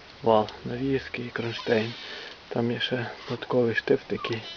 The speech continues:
тримає всю вагу, оскільки вся вага йде на цей механізм, який діє на цей кронштейн.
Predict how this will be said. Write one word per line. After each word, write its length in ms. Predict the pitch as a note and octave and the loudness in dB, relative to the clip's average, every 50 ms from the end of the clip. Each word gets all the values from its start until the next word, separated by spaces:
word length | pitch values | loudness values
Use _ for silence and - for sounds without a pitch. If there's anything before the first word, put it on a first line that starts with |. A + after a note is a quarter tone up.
| - - - - - - - - | -12 -14 -14 -14 -10 -8 -4 -2
тримає 400 | B2 B2 A#2+ A#2+ A#2 A#2+ A#2+ A2+ | -2 0 0 2 2 2 0 -2
всю 240 | - - C3+ B2 | -2 0 2 4
вагу, 360 | B2 A#2+ A2+ A2+ B2 A#2 A2 G#2 - - - - - - - - - - - - - - - - - A#2+ | 4 4 4 4 0 0 0 -4 -8 -10 -10 -10 -6 -6 -6 -8 -8 -12 -12 -14 -14 -14 -14 -14 -10 -10
оскільки 360 | A2+ - - B2+ A#2 - - A#2+ | -10 -4 -4 -4 0 2 2 2
вся 220 | - - C3 B2 | 2 2 2 2
вага 280 | A#2 A#2 A#2 B2 B2+ B2+ | 2 0 0 2 2 2
йде 240 | B2+ B2 B2 B2+ - C6+ C6+ C6 - - C6+ - - C6+ - - C6+ C6+ - - - - C6+ C6+ C6+ - - - - C6+ | 2 2 2 6 8 6 6 6 6 8 8 8 8 6 6 8 8 8 8 6 4 8 8 8 8 6 -2 6 8 8
на 100 | C6+ C6+ - - - | 8 8 4 0 8
цей 260 | C6+ C6+ C6 - - - - C6+ C6+ C6+ C6+ - - - C6+ C6+ - - - - - - - - - - - - - | 10 10 10 10 4 -4 8 8 8 8 8 4 0 6 8 8 8 6 0 -14 -20 -18 -16 -16 -16 -16 -18 -8 -4
механізм, 640 | C3+ C3 A#2+ - - B2+ A#2 A#2+ A#2+ A#2 A2+ A2+ A#2 A2 - - - - | -2 -2 -2 -2 -2 -2 0 0 0 0 -2 -4 -6 -10 -12 -14 -10 -8
який 160 | - B2+ A#2+ | -4 -4 -4
діє 280 | A2 A#2 A#2+ A#2 A2 A2 A2 | -2 -2 -2 -2 -2 0 -2
на 180 | G#2+ - - | -2 0 2
цей 120 | A#2 A2+ A2+ | 2 2 2
кронштейн. 480 | - A2+ G#2+ - - - A#2 A2+ A2 | 2 -2 -2 -2 -4 -2 -4 -4 -4